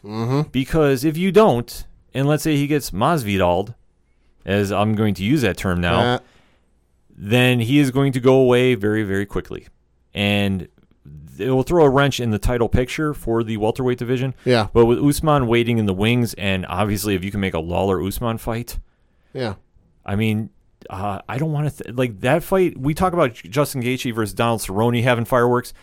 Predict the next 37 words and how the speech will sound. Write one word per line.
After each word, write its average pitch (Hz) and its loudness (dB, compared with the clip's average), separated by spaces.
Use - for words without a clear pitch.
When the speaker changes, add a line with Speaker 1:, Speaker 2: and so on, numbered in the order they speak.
Speaker 2:
Uh, 117 0
that 165 4
is 254 2
a 190 6
whole 175 4
Fourth 151 2
of 131 2
July 110 2
celebration 104 2
right 95 2
there 101 0
between 101 -2
Usman 101 0
and 95 -2
Lawler. 131 2
Speaker 1:
Yeah. 160 4
Speaker 2:
I 143 2
don't 208 8
wanna 156 4
think 156 -2
about 170 2
that 170 2
because 127 -2
that 135 2
is 107 2
a 98 0
lot 104 0
of 160 0
hands 165 -2
getting 147 -4
thrown 156 2
and 98 -4
a 87 -6
lot 110 0
of 120 -4
violence 123 -2
happening. 92 -6